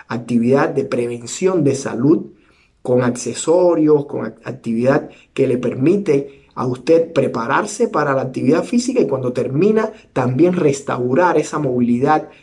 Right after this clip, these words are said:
que usted ha perdido por el acortamiento de, de músculos, tendones y, y muchas veces también,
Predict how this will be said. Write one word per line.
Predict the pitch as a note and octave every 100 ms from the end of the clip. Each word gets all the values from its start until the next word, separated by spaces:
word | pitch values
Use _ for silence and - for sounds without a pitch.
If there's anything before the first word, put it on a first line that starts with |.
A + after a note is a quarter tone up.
| _
que | A#2+
usted | - D3
ha | C#3
perdido | B2+ A#2 C#3+ D3+ C#3+
por | B2 A2+ - - -
el | -
acortamiento | G#2 A2+ - G#2+ B2 D3+ D3 C#3 - - _ -
de, | A2+ A2 A2 A#2+
de | B2
músculos, | A#2+ F#3 G#3 D3 B2+ B2 - - _ _ -
tendones | - G2+ A2+ D3 D3+ -
y, | - - _
y | -
muchas | - C3 C3
veces | C3 C3 C#3
también, | C3 - B2+ C#3